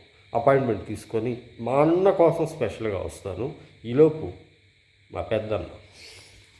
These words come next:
పెద్దన్నని కలుస్తాను" అని చెప్పి సెలవు తీసుకున్నాను. మిత్రులారా, ఈ వీడియో ద్వారా ఈ సందేశం మీకు ఇస్తున్నాను. తిరిగి మరో వీడియో ద్వారా మన పెద్దన్న దగ్గర ఏం మాట్లాడాలనేది చెప్తాను.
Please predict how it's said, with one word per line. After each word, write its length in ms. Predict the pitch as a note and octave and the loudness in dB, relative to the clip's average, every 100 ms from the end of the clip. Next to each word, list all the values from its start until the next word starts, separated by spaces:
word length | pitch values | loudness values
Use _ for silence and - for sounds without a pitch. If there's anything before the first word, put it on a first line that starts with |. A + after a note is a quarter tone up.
| - - - _ A#2 | -20 -20 -20 _ 0
పెద్దన్నని 600 | A#2 C3+ B2+ F#2+ E2+ F2+ - _ | 4 4 4 0 -6 -10 -16 _
కలుస్తాను" 500 | G#2+ G#2+ G2+ G#2 G2 | -6 -6 -4 -6 -6
అని 120 | F#2+ G#2+ | -6 -6
చెప్పి 560 | - A#2 D3+ D3+ - - - | -4 -4 -4 -8 -12 -20 0
సెలవు 260 | B2+ C#3+ B2 | 4 4 2
తీసుకున్నాను. 560 | G2 - - E2+ - - _ _ - | -4 -8 -12 -10 -10 -16 _ _ -12
మిత్రులారా, 600 | A#2+ - D3 D3+ F3 - - - _ _ - - - _ _ _ _ | -8 -2 2 2 0 -4 -14 -20 _ _ -20 -20 -20 _ _ _ _
ఈ 120 | A#2+ B2 | -2 2
వీడియో 260 | C#3 D#3 | 4 4
ద్వారా 420 | D3+ G#2+ F2+ F2+ - - - | 4 -2 -4 -8 -14 -16 -10
ఈ 80 | |
సందేశం 460 | A#2+ C3+ C3+ D3 D3 | -2 0 2 0 0
మీకు 220 | A2+ E2 | -4 -6
ఇస్తున్నాను. 600 | F2 - F#2+ F2 F2+ - _ _ _ _ | -10 -10 -8 -8 -10 -18 _ _ _ _
తిరిగి 440 | - E3 D#3 F#2 - - _ _ - | 0 2 0 -4 -10 -20 _ _ -4
మరో 220 | G#2 B2 | 2 6
వీడియో 300 | E3 E3+ E3+ | 8 6 4
ద్వారా 360 | - G#2+ F#2 F#2 - | 2 -2 -4 -8 -6
మన 100 | A#2+ | -6
పెద్దన్న 420 | G#2+ C3 C3 D#3 | -2 -2 0 2
దగ్గర 240 | D3+ D3 A#2 | 2 0 2
ఏం 180 | A#2 A#2+ | 2 2
మాట్లాడాలనేది 680 | A#2+ A2 A2+ G2+ G2+ G#2 E3+ | 0 0 0 -2 -4 -6 -10
చెప్తాను. 500 | - F#2+ - F2 | -10 -10 -8 -12